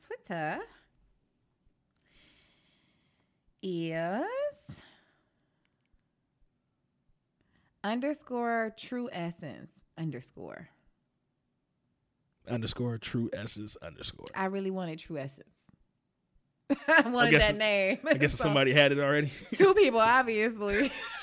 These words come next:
Speaker 1: <laughs>
Speaker 2: Throw some underscores in there.
Speaker 1: <laughs>
Speaker 2: Some ampersands.
Speaker 1: That's right.
Speaker 2: <laughs>
Speaker 1: Anything. Like, I want that name.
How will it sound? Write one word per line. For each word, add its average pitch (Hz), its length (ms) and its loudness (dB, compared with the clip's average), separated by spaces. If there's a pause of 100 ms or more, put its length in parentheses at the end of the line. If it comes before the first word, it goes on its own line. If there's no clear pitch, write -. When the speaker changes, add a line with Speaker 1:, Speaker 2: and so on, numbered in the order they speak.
Speaker 1:
<laughs> 427 440 6
Speaker 2:
Throw - 100 4
some - 160 -2
underscores 139 680 6
in 139 140 2
there. 139 680 2
Speaker 1:
<laughs> - 60 -6 (500)
Speaker 2:
Some 143 180 -4 (160)
ampersands. 147 1200 2
Speaker 1:
That's 226 240 0
right. 190 800 2 (160)
Speaker 2:
<laughs> 156 120 -8
Speaker 1:
Anything. 196 680 2
Like, 156 100 -6
I 190 140 -2
want 247 240 0
that 165 160 -6
name. 147 480 -10